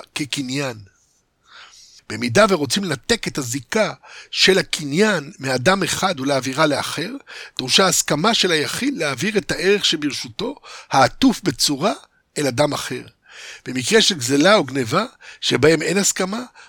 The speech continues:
ברור לכל שהקניין הגזול או הגנוב שייך עדיין לנגזל ולנגנב, גם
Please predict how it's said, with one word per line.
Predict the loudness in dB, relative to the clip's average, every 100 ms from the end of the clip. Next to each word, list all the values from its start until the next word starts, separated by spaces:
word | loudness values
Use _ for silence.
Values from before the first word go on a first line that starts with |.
| _
ברור | 0 2 4
לכל | 4 6 4
שהקניין | 4 2 -2 -4 0 0
הגזול | 0 -2 -2 -2 -2
או | -2
הגנוב | -2 -4 -2 -4 -6 -16 -20 -10
שייך | 0 4 6 6
עדיין | 4 2 2
לנגזל | 0 -4 -4 2 4 4
ולנגנב, | 2 0 -4 -6 -2 -2 -2 -8 0
גם | 2